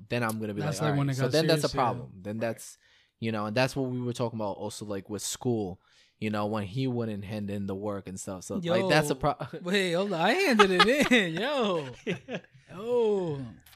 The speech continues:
Speaker 2: I got my work done all
Speaker 3: I,
Speaker 2: the time.
Speaker 3: I would, yeah, no, I had,
Speaker 2: Just
Speaker 3: like,
Speaker 2: not, like,
Speaker 3: procrastinated
Speaker 2: with good
Speaker 3: school
Speaker 2: time.
Speaker 3: way too much. <laughs>
Speaker 2: Crazy,
Speaker 1: Yeah.
Speaker 2: man. And I think
Speaker 3: Way too much.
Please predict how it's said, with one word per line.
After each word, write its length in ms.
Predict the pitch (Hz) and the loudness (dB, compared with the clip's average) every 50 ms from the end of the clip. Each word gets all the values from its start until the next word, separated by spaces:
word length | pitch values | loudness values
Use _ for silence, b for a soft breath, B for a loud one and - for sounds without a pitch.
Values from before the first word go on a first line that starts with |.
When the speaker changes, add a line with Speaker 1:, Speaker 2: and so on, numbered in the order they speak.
| - - - | -20 -20 -16
Speaker 2:
I 120 | 147 139 185 | -14 -10 -8
got 220 | 226 202 165 160 | -6 -6 -4 -2
my 140 | 160 160 160 | -2 -2 -2
work 260 | 160 160 156 151 147 | -2 -4 -4 -6 -8
done 220 | 143 139 131 120 - _ _ _ _ _ _ _ | -10 -10 -10 -12 -14 _ _ _ _ _ _ _
all 100 | - 156 | 4 6
Speaker 3:
I, 100 | 165 180 | 8 8
Speaker 2:
the 160 | 170 160 151 139 | 8 6 2 0
time. 380 | - 139 127 117 110 104 - _ - | 0 -2 -4 -4 -6 -12 -12 _ -2
Speaker 3:
I 160 | 127 151 165 | 0 0 0
would, 220 | 151 135 117 123 139 | 0 -2 -4 -4 -6
yeah, 220 | 139 131 123 110 104 | -6 -6 -6 -6 -6
no, 160 | 107 107 98 | -6 -6 -6
I 240 | 98 110 127 165 185 | -4 -2 -2 -2 -2
had, 320 | 190 180 151 127 107 92 - - _ | -2 -2 -2 -2 -4 -6 -12 -14 _
Speaker 2:
Just 160 | - 160 165 | -4 0 2
Speaker 3:
like, 60 | 196 208 | 4 6
Speaker 2:
not, 280 | 190 175 156 - - _ _ _ _ _ _ _ _ _ _ - | 6 4 4 0 -6 _ _ _ _ _ _ _ _ _ _ -4
like, 140 | 165 143 - | 0 0 0
Speaker 3:
procrastinated 760 | 156 131 - - 151 139 127 127 127 - 139 131 127 120 120 | 0 -2 -4 -4 -2 -2 -2 -2 -2 -4 -4 -4 -4 -2 -2
Speaker 2:
with 100 | 147 147 | -2 -4
good 40 | 131 | -2
Speaker 3:
school 340 | 135 131 120 117 110 107 104 | -4 -4 -6 -6 -6 -8 -10
Speaker 2:
time. 140 | 104 107 110 | -10 -10 -6
Speaker 3:
way 480 | 120 127 143 147 147 147 139 139 135 127 | -4 -4 -2 -2 -2 -2 -4 -4 -6 -8
too 260 | - - 143 135 135 | -8 -8 -8 -8 -6
much. 560 | 131 131 127 127 120 123 120 - - - - | -6 -6 -4 -4 -4 -6 -8 -10 -14 -16 -14
<laughs> 40 | - | -10
Speaker 2:
Crazy, 420 | - - 139 143 139 135 - - 110 | -6 -2 -2 0 0 -2 -2 -4 -6
Speaker 1:
Yeah. 60 | 110 | -8
Speaker 2:
man. 280 | 107 107 104 104 107 - 135 | -8 -8 -10 -12 -12 -10 -6
And 100 | 135 147 | -4 -4
I 80 | 170 | -4
think 220 | 214 - 277 233 180 | -4 -4 -6 -6 -6
Speaker 3:
Way 180 | 139 143 135 | -8 -10 -12
too 140 | 127 - 135 | -12 -14 -14
much. 200 | 120 110 104 104 | -14 -14 -16 -14